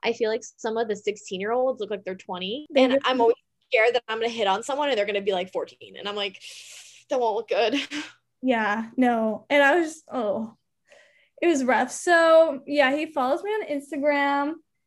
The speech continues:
Speaker 2: If he ends up listening to this podcast, um, shout out to you,
Speaker 1: Hey.
Speaker 2: buddy. <laughs>
Speaker 1: Hey, homie, how's it going? <laughs>
Speaker 2: How's it going? Um, but yeah, I don't know. Sometimes I get random bursts of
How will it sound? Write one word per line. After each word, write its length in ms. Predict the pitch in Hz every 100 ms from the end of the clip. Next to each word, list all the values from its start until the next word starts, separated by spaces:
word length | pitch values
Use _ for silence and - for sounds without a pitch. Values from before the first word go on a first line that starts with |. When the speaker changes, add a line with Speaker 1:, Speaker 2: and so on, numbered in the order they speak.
| _ _ -
Speaker 2:
If 80 | 302
he 100 | 277
ends 180 | 285 330
up 100 | 294
listening 300 | 302 339 320
to 60 |
this 100 | 320
podcast, 1160 | - 285 240 247 269 247 240 247 262 - - - -
um, 580 | 233 226 220 214 226 247 - _ _ _ - -
shout 220 | - 277
out 160 | 262 262
to 140 | -
you, 100 | 262 233
Speaker 1:
Hey. 60 |
Speaker 2:
buddy. 520 | 226 233 233 254 370 -
<laughs> 40 | 523 480 - 571 - _ -
Speaker 1:
Hey, 120 | 269 285
homie, 380 | 247 254 262 294
how's 140 | 269
it 100 | 302
going? 260 | 294 269 320
<laughs> 1600 | 359 427 330 - _ - - - - - - - - - - -
Speaker 2:
How's 180 | 349 370
it 180 | 480 370
going? 520 | 370 349 359 359 427 - - - - - -
Um, 480 | 311 294 294 339 - _ _ _ _ _ _
but 140 | 294
yeah, 220 | 294 262 240
I 100 | 330
don't 120 | 466
know. 160 | 453 349
Sometimes 360 | - 370 466 466
I 60 |
get 220 | 440 370 269
random 680 | 262 269 269 277 294 285 262
bursts 360 | 247 247 277 269
of 200 | 220